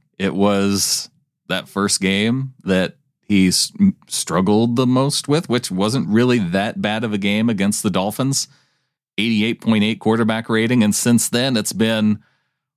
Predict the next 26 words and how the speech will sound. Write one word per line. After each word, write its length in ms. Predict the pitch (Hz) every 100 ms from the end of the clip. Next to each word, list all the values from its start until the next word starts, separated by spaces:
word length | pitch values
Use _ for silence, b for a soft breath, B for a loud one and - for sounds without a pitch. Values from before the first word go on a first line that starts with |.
| _
all 240 | 123 160 143
in 80 |
the 80 | 131
hundreds, 380 | 104 175 127 113
except 380 | 117 - 214 -
for 60 | 147
the 100 | 107
Raiders 380 | 107 107 104
game 240 | - 110 113
where 120 | 107
it 60 | 95
was 160 | 90
ninety-five. 1000 | 95 110 117 98 - 104 113 82 98 - - _
You 80 | 90
know, 60 | 90
he 80 |
threw 280 | 90 104 98
one 240 | 90 98 92
pick 240 | 107 107
in 80 | 87
that 200 | 85 87
game, 360 | 85 92 120
but, 440 | 92 90 90 _ -
uh, 340 | 98 95 98
still 420 | - - 110 127
a, 140 | 101